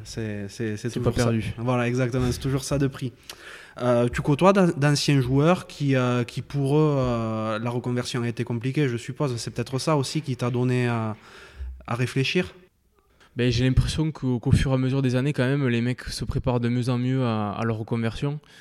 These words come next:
Speaker 2: Euh, de mémoire, euh, enfin, que j'ai pu côtoyer, du moins à Pau, j'ai pas d'anciens joueurs qui, qui sont, qui sont dans le dur. La plupart avaient p-, commencé à préparer leur,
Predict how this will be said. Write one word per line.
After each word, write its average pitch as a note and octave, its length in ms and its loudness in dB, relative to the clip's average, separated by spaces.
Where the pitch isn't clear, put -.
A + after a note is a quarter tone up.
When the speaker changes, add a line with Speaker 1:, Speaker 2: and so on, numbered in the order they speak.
Speaker 2:
Euh, G2+ 580 2
de G2+ 220 2
mémoire, A#2+ 560 4
euh, G#2 680 0
enfin, A2 300 -2
que - 120 -2
j'ai A#2 140 4
pu - 120 2
côtoyer, A#2+ 720 4
du A2 100 0
moins A#2 280 4
à A2 60 2
Pau, C#3+ 300 0
j'ai A2+ 160 -2
pas C3 180 4
d'anciens A#2+ 400 2
joueurs A#2 400 2
qui, G2+ 680 -2
qui - 120 -6
sont, G#2+ 300 0
qui - 100 -8
sont A#2+ 120 -2
dans A2+ 120 2
le A2+ 100 2
dur. C3 320 -2
La A#2+ 100 4
plupart - 400 4
avaient A#2 180 2
p-, - 120 -8
commencé A#2 360 0
à B2 60 4
préparer A#2+ 360 2
leur, A2 320 4